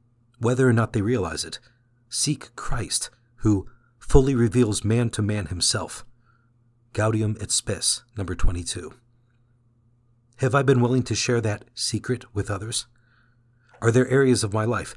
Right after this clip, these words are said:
where I shy away from talking about religion, the office, the mall, the dinner table? John the Baptist wouldn't exclude anyone.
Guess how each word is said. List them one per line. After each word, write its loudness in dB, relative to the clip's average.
where 2
I 2
shy 0
away 2
from -6
talking -4
about -4
religion, -4
the -2
office, -4
the -2
mall, -4
the 0
dinner 0
table? -6
John 4
the 0
Baptist -2
wouldn't -6
exclude -6
anyone. -8